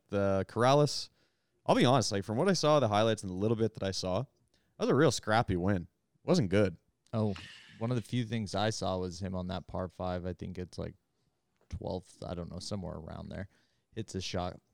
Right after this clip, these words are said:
Speaker 2: goes off the left side of the green, down into a gully, hits his chunks of chip, comes right
Speaker 1: Does
Speaker 2: back
Speaker 1: it
Speaker 2: to his
Speaker 1: again.
Speaker 2: feet.
Speaker 1: And he did it again the next hole.
Speaker 2: But on that particular shot, he did
Speaker 1: Hmm.
Speaker 2: hit a good second attempt at his chip, which I was like, "Okay, that's, that's scrappy. I like that."
Speaker 1: Yeah.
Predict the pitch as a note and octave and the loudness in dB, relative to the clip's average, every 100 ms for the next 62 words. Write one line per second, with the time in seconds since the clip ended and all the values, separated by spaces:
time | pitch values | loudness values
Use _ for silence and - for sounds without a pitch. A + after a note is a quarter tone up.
0 | _ _ _ _ _ G#2 G2 F#2+ F#2+ F#2 | _ _ _ _ _ -4 -2 -4 -4 -6
1 | F#2 - G2 F#2+ F#2 F#2 F#2+ F#2+ F#2+ G2 | -6 -6 -6 -6 -8 -6 -4 -4 -4 -4
2 | F#2+ G2 F#2 F#2+ F#2+ F#2+ F#2 - F#2+ - | -4 -6 -6 -6 -4 -4 -6 -6 -8 -10
3 | - - B2 B2+ - F#2 - G2 F#2+ - | -14 -10 -6 -6 -6 -8 -6 -4 -4 -8
4 | _ _ G2+ F#2 G2+ G2 F#2+ F#2+ G2+ G2+ | _ _ -6 -2 -2 -2 -2 -4 -4 -4
5 | B2 - F#2 F2+ - A#2 A#2+ A#2 A#2 A2+ | -6 -8 -10 -10 -8 -4 -2 0 2 4
6 | A#2 A#2+ B2+ - G#2 F#2 _ _ _ _ | 2 2 -2 -4 -8 -10 _ _ _ _
7 | _ - E2 A2+ G2 _ A#2 G#2+ A#2+ - | _ -18 -6 -6 -6 _ -2 0 0 -2
8 | - - A2+ F2+ F2 - F#2 F#2 F#2+ A#2+ | -10 -8 -8 -6 -8 -6 -4 -4 -4 -4
9 | C3 G#2+ F2 G#2 G2 F2 - G2+ - G2 | -4 -6 -4 -2 -2 -6 -10 -10 -10 -12
10 | F#2 F2 - F2+ - E2 F#2 D#2 - E2 | -12 -12 -10 -10 -10 -10 -10 -12 -10 -12
11 | - F#2 F#2 F2 G#2 C3 E3 F3 D#3 D#3+ | -10 -12 -10 -10 -10 -10 -8 -8 -8 -8
12 | - - - _ _ B2 - - C#3 B2 | -12 -16 -20 _ _ -6 -6 -10 -4 -4
13 | - A2 A2+ A#2+ B2+ - F2+ F2 | -4 -6 -4 -4 -6 -6 -6 -6